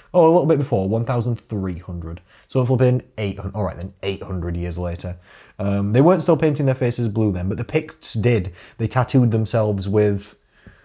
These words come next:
all kinds of different, like, tribal patterns accordingly, and would go into battle naked sometimes just to, not because they didn't have armor,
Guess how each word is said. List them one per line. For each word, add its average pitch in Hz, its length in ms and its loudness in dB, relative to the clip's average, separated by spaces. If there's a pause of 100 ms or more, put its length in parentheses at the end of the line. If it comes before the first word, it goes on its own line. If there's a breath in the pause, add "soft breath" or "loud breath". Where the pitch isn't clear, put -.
(360 soft breath)
all 151 480 6
kinds 131 340 2
of 107 100 2
different, 104 300 -2
like, 104 160 -8
tribal 101 380 0
patterns 92 480 -6
accordingly, 92 580 -4
and 92 300 -6
would 95 240 0
go 117 160 4
into 110 160 -2
battle 104 380 0
naked 98 500 -2
sometimes 92 640 -4
just 95 280 -6
to, 95 200 -4 (260 loud breath)
not 139 160 4
because 135 160 6
they 139 80 6
didn't 135 180 4
have 123 140 2
armor, 139 460 4